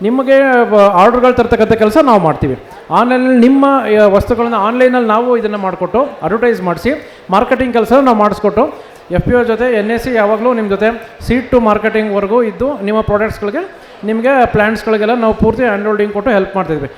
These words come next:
So ನರ್ಸರಿಗಳಿದೆ, ನರ್ಸರಿ ಕೂಡ ರಿಜಿಸ್ಟರ್ ಮಾಡ್ಬೋದು. ಸೀಡ್ ಪ್ರೊಡಕ್ಷನ್‌ಗೆ ಬಂದಾದರೆ ಸೀಡ್ ಪ್ರೊಡಕ್ಷನ್ ಏನು ಉಪಯೋಗ ಅಂತ ನೀವು ಕೇಳ್ಬೋದು. ಏನಂದರೆ ಮಾರುಕಟ್ಟೆಗಿಂತ ನಮ್ಮ ರೇಟ್ಗಳಿಗೆ ಪ-, ಶೇಕಡ ಹದಿನೈದರಿಂದ ಇಪ್ಪತ್ತು ಪರ್ಸೆಂಟ್ ಯಾವಾಗಲೂ ಜಾಸ್ತಿ ಇರುತ್ತೆ.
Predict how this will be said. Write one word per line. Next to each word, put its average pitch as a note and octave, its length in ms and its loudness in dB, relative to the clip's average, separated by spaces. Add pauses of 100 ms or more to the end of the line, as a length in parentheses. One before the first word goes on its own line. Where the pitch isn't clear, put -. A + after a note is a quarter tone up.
(140)
So G#3+ 120 -2
ನರ್ಸರಿಗಳಿದೆ, G#3+ 520 0
ನರ್ಸರಿ G#3 320 -2
ಕೂಡ A3 160 -4
ರಿಜಿಸ್ಟರ್ G#3 360 -4
ಮಾಡ್ಬೋದು. A3 600 -2 (120)
ಸೀಡ್ B3+ 180 -6
ಪ್ರೊಡಕ್ಷನ್‌ಗೆ A#3+ 500 -2
ಬಂದಾದರೆ A3 540 -4 (220)
ಸೀಡ್ B3+ 140 -6
ಪ್ರೊಡಕ್ಷನ್ B3+ 320 -2
ಏನು B3 240 2
ಉಪಯೋಗ B3 280 0
ಅಂತ A#3 120 -2
ನೀವು A3+ 180 -2
ಕೇಳ್ಬೋದು. G#3 420 0
ಏನಂದರೆ A3 600 -4 (180)
ಮಾರುಕಟ್ಟೆಗಿಂತ A3 680 -2
ನಮ್ಮ A3+ 380 -2
ರೇಟ್ಗಳಿಗೆ A3+ 480 0
ಪ-, G3+ 340 -2
ಶೇಕಡ A3 280 -2
ಹದಿನೈದರಿಂದ A#3 500 0
ಇಪ್ಪತ್ತು A#3 440 -2
ಪರ್ಸೆಂಟ್ G#3+ 240 -2
ಯಾವಾಗಲೂ G3+ 380 2
ಜಾಸ್ತಿ G3 300 -4
ಇರುತ್ತೆ. - 600 -10